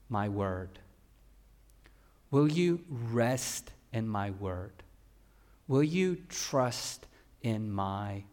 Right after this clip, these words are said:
word? See, what frustrates me every Sunday, because I know it frustrates you, is I want to walk out of here with tangible steps to fix my life.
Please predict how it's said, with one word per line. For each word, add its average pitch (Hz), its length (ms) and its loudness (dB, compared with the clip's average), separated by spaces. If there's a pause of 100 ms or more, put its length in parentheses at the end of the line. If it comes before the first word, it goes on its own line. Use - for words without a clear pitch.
word? 90 320 -8 (1500)
See, - 180 2
what 143 200 4
frustrates 170 680 2
me 131 400 2
every 131 260 2
Sunday, 104 680 2 (400)
because 123 260 0
I 113 80 4
know 123 200 2
it 117 100 -2
frustrates - 760 -4
you, 107 360 -2 (920)
is 120 180 -8
I 117 120 -2
want 139 200 0
to 139 60 0
walk 123 400 2
out 120 180 2
of 120 140 -6
here 107 580 -4 (460)
with - 260 -6
tangible 151 720 -2
steps - 720 -2
to - 140 -8
fix - 520 -8
my 101 160 -2
life. 98 200 -6